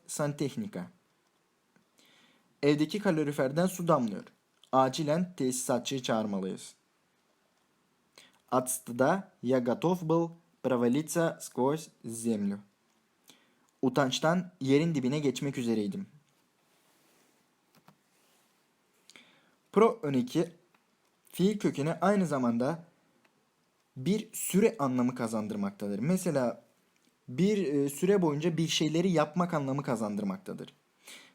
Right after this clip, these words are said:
Mesela проходить, bir süre yürümek. Пробегать, bir süre koşmak. Пролетать, bir süre uçmak. Проработать,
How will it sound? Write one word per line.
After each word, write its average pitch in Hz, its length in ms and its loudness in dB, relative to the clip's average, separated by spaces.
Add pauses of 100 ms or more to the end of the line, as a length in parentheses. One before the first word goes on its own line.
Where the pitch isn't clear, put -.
Mesela 190 460 0 (140)
проходить, 185 520 0 (840)
bir 185 180 0
süre 165 240 -2
yürümek. 127 500 -2 (420)
Пробегать, 160 600 2 (500)
bir 180 200 0
süre 160 280 -2
koşmak. 143 520 -2 (320)
Пролетать, 143 640 0 (840)
bir 160 180 -2
süre 170 240 -2
uçmak. 131 560 -2 (1120)
Проработать, 165 680 2